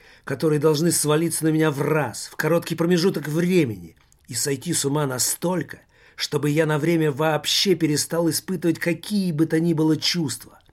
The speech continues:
Потом очнуться, и чтобы дальше всё пошло в лихорадочном темпе. Настроение. Но темп, темп, лихорадочный темп — это самое важное.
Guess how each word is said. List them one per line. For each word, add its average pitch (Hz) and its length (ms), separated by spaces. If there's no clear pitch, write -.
Потом 175 360
очнуться, 143 760
и 95 120
чтобы 123 460
дальше 143 500
всё 135 280
пошло 143 480
в 123 80
лихорадочном 156 1000
темпе. 156 540
Настроение. 135 1120
Но 98 260
темп, 160 420
темп, 160 380
лихорадочный 160 720
темп — 180 380
это 123 140
самое 160 480
важное. 160 600